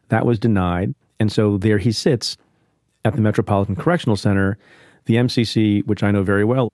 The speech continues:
Literally, it's in downtown Manhattan, connected to the office, to One Saint Andrews Plaza, where the U S Attorney's Office, where the main U S Attorney's Office is in the Southern District, by a, a bridge connecting the third floor of our office to the jail.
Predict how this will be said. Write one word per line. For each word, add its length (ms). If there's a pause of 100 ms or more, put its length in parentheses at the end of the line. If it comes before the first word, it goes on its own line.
(100)
Literally, 320
it's 140
in 80
downtown 400
Manhattan, 460
connected 540
to 80
the 140
office, 540
to 240
One 140
Saint 180
Andrews 180
Plaza, 340
where 140
the 80
U 60
S 80
Attorney's 260
Office, 300 (180)
where 140
the 60
main 180
U 80
S 80
Attorney's 240
Office 220
is 120
in 60
the 60
Southern 240
District, 360 (380)
by 240
a, 160 (120)
a 80
bridge 580 (540)
connecting 580
the 100
third 240
floor 180
of 80
our 160
office 440 (580)
to 420
the 100
jail. 520